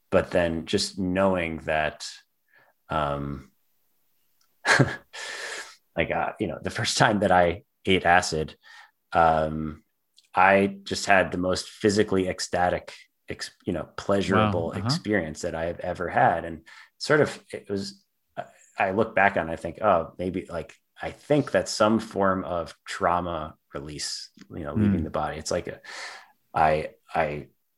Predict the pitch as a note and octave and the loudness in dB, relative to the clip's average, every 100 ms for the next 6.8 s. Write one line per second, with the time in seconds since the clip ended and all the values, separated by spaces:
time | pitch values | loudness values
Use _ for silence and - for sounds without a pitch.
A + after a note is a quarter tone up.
0 | _ F2 - E2+ A2+ F#2+ - G#2 A2 F#2+ | _ -4 -2 0 2 2 2 4 4 4
1 | D#2+ D#2+ - F#2+ F#2 E2 E2 F2+ E2 D2+ | 0 -2 -6 -2 -2 -2 -2 -2 -2 -8
2 | D2+ D2+ - D2+ - D#2+ - D2+ D2 C2+ | -12 -12 -12 -12 -6 -6 -6 -10 -12 -16
3 | - - - F#2+ D2 C#2 - F2 D#2 - | -16 -10 -8 -8 -10 -10 -4 -2 -4 -4
4 | F2+ F2 E2+ D#2 E2+ E2+ F#2+ F2 F2 - | 2 2 2 -2 -6 0 0 0 -2 -6
5 | E2+ F2+ F2 F2 F2+ E2+ D#2 D2+ - E2+ | -4 -4 -4 -4 -4 -6 -8 -10 -6 -4
6 | D#2+ E2 D#2+ E2+ F2 E2+ D#2+ | -4 -8 -4 0 0 -2 -8